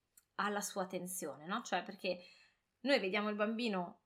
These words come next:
pieno di ner-, di tensione, innervosito, in lacrime, arrabbiato, che urla, e poiché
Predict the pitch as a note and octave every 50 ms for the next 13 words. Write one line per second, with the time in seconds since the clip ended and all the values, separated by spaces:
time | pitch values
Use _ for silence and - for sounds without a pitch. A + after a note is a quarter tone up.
0 | _ _ _ - G#3+ G#3 G3 G3+ G3 F#3 G3 F#3+ F#3 F#3+ F#3+ F#3 F#3+ F#3 F3+ -
1 | F3 F3 F#3 F#3 F#3+ F#3 F#3 F#3 F#3 - - G3 A3 A3 F#3+ F3 F3+ F3+ F3+ F3+
2 | F3+ F3 F3+ F3+ F#3 F#3+ F#3+ F3+ F#3 F#3+ F#3 F3 F#3+ A#3 B3 A#3 A3 G#3 G#3 -
3 | G3 F#3+ G3 G3 G3 G3 F#3+ F#3+ F#3+ F#3+ G3 F#3+ F#3 F3+ D#3+ - G#3 B3 A3 G#3
4 | G#3 G#3 - G3+ G3+ G3 F#3+ F#3+ G3+ A3 A3 G#3+ F#3 F#3 G#3+ G#3+ G3 G3 G3 G3
5 | F#3 - D#4+ C#4 G3+ F3 F3+ F#3 F#3+ A3 B3 E4 F#4 - - - _ _ - -
6 | _ _ _ _ _ _ _ _ _ _ _ _ _ _ _ _ - A#3 A3+ -
7 | - B3 B3+ C4 B3+ - - F#4 G4+ A#4 G#4 - - -